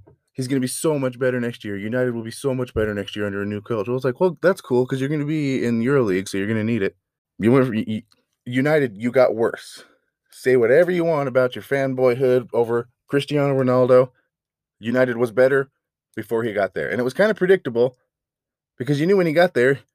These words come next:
whatever United was trying to build with the guys they had, out the window, gone, see ya. We're bringing in Cristiano.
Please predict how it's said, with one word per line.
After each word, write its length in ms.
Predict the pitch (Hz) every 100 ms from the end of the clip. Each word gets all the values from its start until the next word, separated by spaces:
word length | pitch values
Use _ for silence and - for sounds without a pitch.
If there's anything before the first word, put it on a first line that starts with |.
| _
whatever 460 | 107 143 196 208 185
United 400 | 156 160 160 156
was 120 | 143
trying 220 | - 151
to 60 | 117
build 360 | 85 131 147 123
with 120 | 120
the 80 | 90
guys 280 | 120 135
they 140 | 127 110
had, 340 | 120 123 143 _ _ _ -
out 180 | 127 135
the 80 | 131
window, 380 | 113 104 101 - -
gone, 340 | 117 107 101 _
see 260 | - 120
ya. 100 | 107 104 _ _ _ _ _ _
We're 80 | 104
bringing 240 | 123 123
in 100 | 123
Cristiano. 680 | 117 120 - 107 101 92